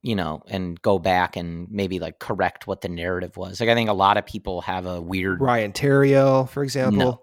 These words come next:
Speaker 1: we're not gonna do that.
Speaker 2: We're
Speaker 1: Uh,
Speaker 2: doing
Speaker 1: don't
Speaker 2: that.
Speaker 1: say it again.
Speaker 2: We're doing it.
Speaker 1: Uh, like, you know, a lot of people, I think, don't have the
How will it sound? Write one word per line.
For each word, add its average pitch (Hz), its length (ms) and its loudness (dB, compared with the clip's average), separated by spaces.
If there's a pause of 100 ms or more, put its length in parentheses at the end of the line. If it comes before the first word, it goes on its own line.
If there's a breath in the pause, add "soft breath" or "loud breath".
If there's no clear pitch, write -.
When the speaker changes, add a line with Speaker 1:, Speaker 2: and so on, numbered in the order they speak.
Speaker 1:
we're 98 140 0
not 85 200 -2
gonna 85 160 -6
do 82 180 -12
that. - 240 -12 (100)
Speaker 2:
We're 101 60 -2
Speaker 1:
Uh, 90 320 2
Speaker 2:
doing 85 120 -2
Speaker 1:
don't 90 200 -2
Speaker 2:
that. - 40 -6
Speaker 1:
say 90 180 -4
it 82 80 -10
again. 82 280 -14 (540 soft breath)
Speaker 2:
We're 82 80 -8
doing 113 120 2
it. 104 40 4
Speaker 1:
Uh, 90 600 2 (260)
like, 113 540 0
you 175 100 -8
know, 175 80 0
a 104 40 0
lot 101 180 2
of 113 100 -2
people, 113 220 -2
I 101 80 2
think, 101 320 -8 (340)
don't 104 320 0
have 95 360 -4
the 85 420 -4